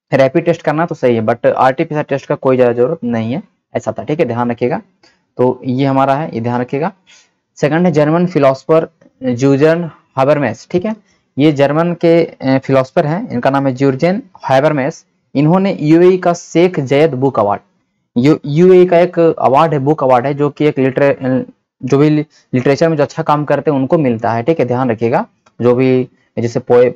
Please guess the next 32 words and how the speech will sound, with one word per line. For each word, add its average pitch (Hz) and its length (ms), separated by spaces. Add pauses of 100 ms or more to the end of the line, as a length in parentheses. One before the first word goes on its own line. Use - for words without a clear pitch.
पोएट 123 280
हो 120 80
गए 117 260
या 117 200
ऑथर 120 380
हो 117 140
गए 120 60
उनको 147 260
ये 165 100
मिलता 123 320
है, 127 80
ध्यान 123 220
रखिएगा। 139 300 (360)
तो 156 60
यूएई 175 680
का 175 120
ये 156 140
अवार्ड 120 220
है। 113 120
पहला 143 160
बात 156 140
किसका 160 280
है, 165 100
तो 175 80
यूनाइटेड 143 420
अरब 143 380
अमीरात 135 340
का 147 100
अवार्ड 151 180
है, 160 60
शेख 180 400
जयद 139 500